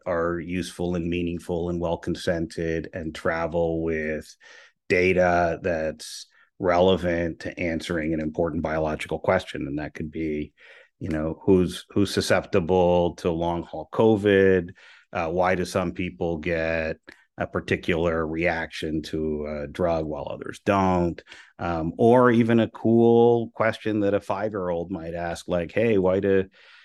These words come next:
why does Tommy have blonde hair and I don't?" And it turned out, you know, if Tommy's from the Solomon Islands, Tommy might actually have blonde hair for a different reason than Timmy, who's from Sweden. And, you know, when we've started on these kinds of questions,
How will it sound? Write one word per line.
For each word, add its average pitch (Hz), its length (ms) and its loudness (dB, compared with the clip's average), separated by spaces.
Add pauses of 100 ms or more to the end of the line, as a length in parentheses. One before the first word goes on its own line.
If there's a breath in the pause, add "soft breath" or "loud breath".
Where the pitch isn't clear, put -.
(180 soft breath)
why 95 100 -2
does 104 140 0
Tommy 107 320 0
have 101 200 -2
blonde 101 300 0
hair 98 400 -4
and 92 80 -4
I 92 140 -4
don't?" 95 520 -4
And 85 460 -8
it 82 140 -12
turned 92 240 -4
out, 90 300 -2 (180)
you 92 140 -10
know, 87 320 -6 (300 loud breath)
if 92 120 -8
Tommy's 104 360 0
from 101 180 0
the 95 60 -2
Solomon 101 400 0
Islands, 92 600 -6 (100)
Tommy 98 300 -8
might 95 200 -6
actually 95 320 -6
have 90 140 -4
blonde 95 300 -2
hair 95 240 0
for 92 340 -2
a 87 60 -6
different 90 400 -4
reason 92 340 -6
than 87 220 -4
Timmy, 98 400 -2
who's 87 260 -6
from 87 220 -6
Sweden. 104 520 -2 (500 loud breath)
And, 92 760 0
you 98 120 -6
know, 87 180 -2
when 90 160 -4
we've 95 180 -4
started 101 420 0
on 87 280 -4
these 90 180 -4
kinds 90 260 -4
of - 80 -10
questions, 90 800 0